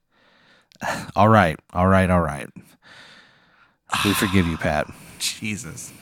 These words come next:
Speaker 1: Yeah.
Speaker 2: Jesus.
Speaker 1: It's
Speaker 2: Okay.
Speaker 1: everywhere.
Speaker 2: Sure.
Speaker 1: So you get out, and you're like, "You know what? I, that was a brush with death.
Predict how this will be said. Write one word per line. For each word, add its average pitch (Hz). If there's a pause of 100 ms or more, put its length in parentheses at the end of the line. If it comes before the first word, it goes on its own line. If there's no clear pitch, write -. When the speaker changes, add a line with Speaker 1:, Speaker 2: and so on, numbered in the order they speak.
Speaker 1:
Yeah. 64
Speaker 2:
Jesus. 117
Speaker 1:
It's 113
Speaker 2:
Okay. 104
Speaker 1:
everywhere. 87 (680)
Speaker 2:
Sure. 95 (200)
Speaker 1:
So -
you 123
get 156
out, 135
and 123
you're 120
like, 113
"You 135
know 135
what? 127 (440)
I, 113
that 113
was 113
a 113
brush 113
with 101
death. 110